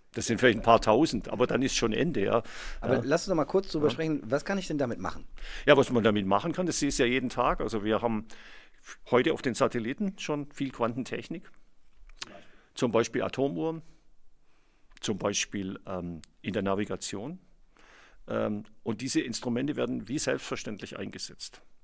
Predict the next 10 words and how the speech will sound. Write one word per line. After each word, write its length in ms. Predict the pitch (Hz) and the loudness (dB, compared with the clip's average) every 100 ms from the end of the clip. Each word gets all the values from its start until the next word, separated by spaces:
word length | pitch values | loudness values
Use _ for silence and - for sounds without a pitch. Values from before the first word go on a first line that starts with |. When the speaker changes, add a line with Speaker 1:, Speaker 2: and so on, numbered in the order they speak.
| - - - - - - | -20 -20 -20 -20 -20 -12
Speaker 1:
äh, 260 | 107 104 104 101 - _ - | -8 -6 -6 -10 -18 _ -12
um 240 | 120 113 - | -8 -8 -6
genaue 640 | 117 104 107 143 147 139 - - - - - _ - | -4 0 4 4 4 0 -8 -16 -18 -20 -20 _ -8
Messungen 500 | - 120 - 110 98 | 0 2 2 -2 -4
machen 240 | 95 95 101 | -6 -8 -14
zu 100 | - | -16
können. 300 | - - - | -18 -18 -12
Genaue 400 | 104 98 120 131 | -6 -2 0 0
Messungen 440 | 120 123 120 110 104 | -2 -2 -4 -6 -8
von 440 | 104 95 95 | -10 -10 -10